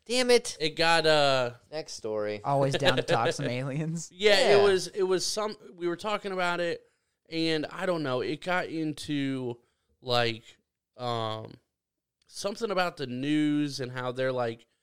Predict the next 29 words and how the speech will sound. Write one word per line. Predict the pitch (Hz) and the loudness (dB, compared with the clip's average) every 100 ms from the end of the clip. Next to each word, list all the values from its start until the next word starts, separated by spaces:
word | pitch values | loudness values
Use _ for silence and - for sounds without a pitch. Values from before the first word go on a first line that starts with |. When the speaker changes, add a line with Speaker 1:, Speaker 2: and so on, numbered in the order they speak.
| _ _ - | _ _ 0
Speaker 2:
oh, | 180 165 | 4 6
I | 175 | 6
remember | 180 160 143 | 2 0 2
what | 131 | 0
it | 117 | 0
was. | 117 117 - _ _ _ | -4 -4 -10 _ _ _
We | 151 | -4
were | 165 | -2
talking | 185 165 170 | -2 -4 -2
about | 151 135 | -2 -2
how, | 127 127 123 | -2 -4 -2
like, | 120 117 113 _ _ _ _ _ | -2 -4 -4 _ _ _ _ _
now | 131 139 139 | 0 0 2
that | 131 123 | -2 -4
the, | 127 120 113 110 110 - _ | -2 -2 0 -4 -6 -14 _
the | 120 | -8
government | 123 135 135 131 131 | 0 0 0 -4 -6
has | 139 123 120 | -6 -8 -8
confirmed | 123 120 131 131 131 127 | -12 -10 -4 -4 -4 -6
U | 127 127 | -6 -4
F | 123 - | -4 -2
Os | 127 131 127 123 | 0 0 -2 -6
and | 123 | -8
all | 120 | -4
that | 120 - | -4 -6
kind | 131 123 | -8 -8
of | |
stuff, | - 127 123 120 | -8 -4 -2 2
Speaker 1:
Yeah. | 113 101 | 2 2